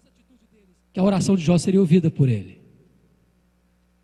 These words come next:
A segunda coisa que você pode fazer é entender uma coisa. Deus está no controle.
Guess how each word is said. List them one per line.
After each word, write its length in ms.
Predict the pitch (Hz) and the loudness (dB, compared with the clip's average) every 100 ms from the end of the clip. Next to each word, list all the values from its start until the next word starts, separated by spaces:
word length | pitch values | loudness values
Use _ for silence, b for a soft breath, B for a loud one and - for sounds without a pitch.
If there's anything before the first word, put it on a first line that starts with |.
| _ _ _ _ _ _ _ _ _ - | _ _ _ _ _ _ _ _ _ -6
A 100 | 202 | -2
segunda 340 | - 226 233 | 2 4 4
coisa 200 | 185 214 | 4 2
que 40 | - | 2
você 60 | |
pode 260 | 190 190 - | 0 0 0
fazer 300 | 180 143 190 | -2 -2 -2
é 40 | |
entender 340 | 190 175 165 170 | -2 -4 -4 -2
uma 140 | 156 | -4
coisa. 440 | - 143 117 104 - - _ _ _ _ _ _ _ _ _ _ _ _ _ _ _ _ _ _ | 0 0 0 -6 -20 -20 _ _ _ _ _ _ _ _ _ _ _ _ _ _ _ _ _ _
Deus 180 | 190 196 | 4 4
está 180 | 208 214 | 4 0
no 120 | 214 | -2
controle. 540 | 226 202 175 147 113 | -4 0 0 0 -4